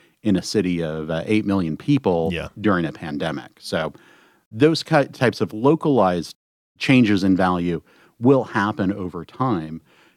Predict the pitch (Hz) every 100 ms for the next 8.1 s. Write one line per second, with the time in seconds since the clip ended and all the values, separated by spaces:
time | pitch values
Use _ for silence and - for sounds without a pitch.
0 | _ 110 139 135 117 98 90 82 - 185
1 | 185 113 117 143 - 117 95 90 90 90
2 | 82 85 85 113 98 - 92 117 196 190
3 | 107 87 78 80 - _ _ _ _ _
4 | 123 135 131 208 - 170 277 113 107 107
5 | 98 117 110 - 101 - 95 - 98 156
6 | 226 101 82 - 90 85 85 92 82 92
7 | 87 98 113 190 160 - 85 - 73 73
8 | 87